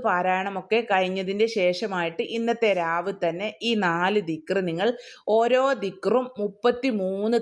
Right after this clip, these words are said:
തവണ നിയ്യത്താക്കി ചൊല്ലണം ട്ടോ. നമ്മുടെയൊക്കെ, നിങ്ങളെയൊക്കെ, നിങ്ങൾ ഓരോരുത്തരും ഇത് കേൾക്കുന്നവരുടെ മനസ്സിൽ എന്തെങ്കിലും പ്രയാസങ്ങളുണ്ടെങ്കിൽ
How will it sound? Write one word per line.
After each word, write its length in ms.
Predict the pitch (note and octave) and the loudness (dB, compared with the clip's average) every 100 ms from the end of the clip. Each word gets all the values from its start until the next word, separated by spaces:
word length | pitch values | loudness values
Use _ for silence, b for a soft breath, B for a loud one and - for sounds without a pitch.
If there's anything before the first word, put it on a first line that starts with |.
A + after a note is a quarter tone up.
| G#3 | 0
തവണ 240 | D#3+ E3 A3 - F#3 | 0 0 -4 -4 -4
നിയ്യത്താക്കി 580 | F#3 G#3+ F3+ D3+ D#3+ D#3 | 0 0 0 -2 -4 -4
ചൊല്ലണം 380 | E3 D#3 D#3 D#3 | -2 -2 -4 0
ട്ടോ. 80 | F3+ D3+ B B B B | 0 0 B B B B
നമ്മുടെയൊക്കെ, 520 | F#3+ G#3+ B3 B3 - B3+ G3+ | 0 2 2 0 0 -2 0
നിങ്ങളെയൊക്കെ, 520 | G#3+ A#3 B3 A#3 A#3 G3+ | 0 4 4 2 0 0
നിങ്ങൾ 200 | G3 A3+ A#3+ A#3 | 0 2 4 4
ഓരോരുത്തരും 580 | B3 A#3 G#3 G#3+ A3 B3 G3+ | 4 2 2 2 2 0 -2
ഇത് 100 | G#3 A3+ | 0 2
കേൾക്കുന്നവരുടെ 720 | G3 G3+ G3 G#3+ F#3 F3+ F#3+ A3+ | 2 2 0 -2 0 0 2 0
മനസ്സിൽ 380 | G3 F#3+ - B3 G#3 | 0 -2 -2 0 0
എന്തെങ്കിലും 440 | F3 F3+ F3+ A3+ C4+ B B B | 0 -2 -2 -2 -4 B B B
പ്രയാസങ്ങളുണ്ടെങ്കിൽ 1300 | G#3 A3 A3+ A#3 A#3 - B3+ B3 G#3 E3 E3 D#3 | 0 0 0 0 -2 0 2 2 0 0 -4 -4